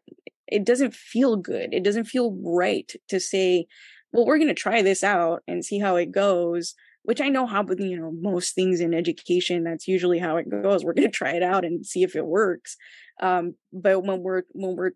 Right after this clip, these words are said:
talking about things like, um, courses on, you know, lifelong learning courses, uh, personal growth courses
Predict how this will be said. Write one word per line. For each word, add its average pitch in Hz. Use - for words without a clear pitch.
talking 214
about 180
things 190
like, 175
um, 170
courses 190
on, 165
you 180
know, 165
lifelong 175
learning 185
courses, 170
uh, 170
personal 196
growth 185
courses 180